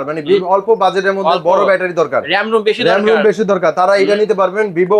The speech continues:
Speaker 1: ওয়াই সতেরো ভাইয়া।
Speaker 2: Vivo ওয়াই সতেরো।
Speaker 1: Vivo ওয়াই সতেরো, এটা পাঁচ হাজার মিলিয়ন ব্যাটারি, ছয় জিবি একশো আঠাশ জিবি, আট জিবি দুইশো ছাপ্পান্ন জিবি, দুইটা
Speaker 2: দুইটা
Speaker 1: ভেরিয়েন্ট
Speaker 2: ভেরিয়েন্ট
Speaker 1: হয়।
Speaker 2: পাবেন।
Speaker 1: এটা দুইটা ভেরিয়েন্টের যেটাই নেন,
Speaker 2: হুম।
Speaker 1: এটার প্রাইস দিয়ে দিব মাত্র ভাইয়া, কত দিব বলেন? সাত হাজার?
Speaker 2: না,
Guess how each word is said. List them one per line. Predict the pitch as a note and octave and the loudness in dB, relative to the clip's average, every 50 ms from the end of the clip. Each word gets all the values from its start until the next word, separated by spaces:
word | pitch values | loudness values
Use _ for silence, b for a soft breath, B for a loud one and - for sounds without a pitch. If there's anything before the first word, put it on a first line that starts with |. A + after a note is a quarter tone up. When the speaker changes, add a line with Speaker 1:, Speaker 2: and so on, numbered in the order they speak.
| G3 F#3 | 2 4
Speaker 1:
ওয়াই | G3+ G3+ G#3 - | 2 2 0 0
সতেরো | G3 G3 G3 F#3+ F3 D3+ C#3+ | -4 -2 0 2 2 2 2
ভাইয়া। | C#3+ C3 A2 | 2 2 2
Speaker 2:
Vivo | G2+ G#3 G3+ G3 | 2 2 2 2
ওয়াই | G3 G3+ G#3+ G#3 A3+ | 2 2 0 -2 -4
সতেরো। | A3 G#3+ G#3+ G3+ E3+ D3 C#3 | -4 -2 -2 -2 -2 -2 -2
Speaker 1:
Vivo | E3 F3 G#3+ A3 G#3 F#3+ | 0 2 2 4 4 4
ওয়াই | G3 G3 G#3 G3 G#3 | 4 2 2 0 0
সতেরো, | G#3 G3+ G#3+ A3 G#3+ A3 A3+ A#3 A#3+ A#3 - _ _ _ _ - B2+ | -2 0 2 2 2 4 4 2 2 -2 -6 _ _ _ _ -4 -2
এটা | D3+ F#3 G3 G3 G3 | 0 0 0 0 0
পাঁচ | G3 F#3 F3 | 0 0 2
হাজার | G#3 A3 G#3+ A3 | 2 2 4 4
মিলিয়ন | A3 A3+ A3 G#3+ G#3 G3 | 4 4 4 2 2 0
ব্যাটারি, | G3 F#3+ G3+ G#3 A3+ A3+ - - | 0 2 2 4 4 2 2 2
ছয় | F3 E3+ F3+ F3 | 0 -2 0 -2
জিবি | G3+ G3 G#3+ | 0 0 0
একশো | G#3+ G3+ - A3 G3 F#3+ | 0 0 0 0 0 2
আঠাশ | F#3 G3 G3+ F#3 G3 | 2 0 0 0 -2
জিবি, | G#3+ G3 A3 G#3 F3+ | 0 0 2 2 2
আট | F3 E3+ D#3+ | 0 -2 -4
জিবি | F#3 F#3 G#3+ G3+ | -2 -2 -2 -2
দুইশো | G3+ F3+ G3 G3 F#3+ | -2 -2 -4 -4 -4
ছাপ্পান্ন | F3+ F3 F#3 F#3 F#3+ F#3+ | -4 -4 -2 -2 -2 0
জিবি, | F#3+ F#3+ D#3+ E3 | 0 2 2 2
দুইটা | G3 F#3+ G#3+ G#3 | 0 0 2 2
Speaker 2:
দুইটা | F#3+ | 2
Speaker 1:
ভেরিয়েন্ট | G3+ G3 C4+ B3+ - A3 | 2 2 2 0 0 0
Speaker 2:
ভেরিয়েন্ট | G#3+ G#3 G3+ - A2 | 0 0 0 -2 -2
Speaker 1:
হয়। | - D#3+ | -2 -2
Speaker 2:
পাবেন। | D3 C3+ C3 A#2 - _ _ - C3 | -2 -2 -6 -10 -12 _ _ -10 -4
Speaker 1:
এটা | D3 G3+ G3 D#3+ C#3 C3 - - - - | -2 -2 -2 -2 -4 -10 -18 -20 -6 -2
দুইটা | E3 G3 G3 A#3 A#3 | 0 2 2 4 4
ভেরিয়েন্টের | A3+ A#3 A#3 A#3 A#3 B3 B3 G3 E3 | 4 4 4 4 4 4 2 2 2
যেটাই | G3 G#3 A3 A#3+ B3 B3 A#3+ A3+ | 2 2 4 4 4 4 4 4
নেন, | A#3 B3 C#4 C#4+ C4+ - _ _ - | 2 2 0 0 -6 -12 _ _ -16
Speaker 2:
হুম। | C4 D#3+ E3 - D#3+ | -14 -14 -6 -4 0
Speaker 1:
এটার | F3 G#3 A3 G#3+ A3 | 2 2 2 2 2
প্রাইস | A3+ A3 G#3+ G#3 F#3 | 2 2 2 2 2
দিয়ে | A3+ A3+ G#3 | 2 0 2
দিব | A3+ A3+ A3+ G#3 G#3+ | 2 0 0 0 0
মাত্র | A3+ A#3+ A#3 A#3 A#3 A3+ G#3+ | 0 -2 -2 0 0 0 2
ভাইয়া, | G#3+ A3 G#3+ G3 G3+ | 2 2 2 0 -2
কত | G#3 G3+ A3 G#3 | -4 -6 -6 -2
দিব | A#3+ A3+ A3 G#3+ G#3+ | 2 2 2 4 4
বলেন? | A3 G#3 F3+ C3+ - F3 | 4 2 2 0 -4 -4
সাত | F#3+ F#3+ G#3+ G#3+ | -4 -2 0 0
হাজার? | G#3 A3+ A3+ A#3+ A#3 - _ _ _ _ - | 2 2 2 0 -2 -6 _ _ _ _ -6
Speaker 2:
না, | F#3+ | -6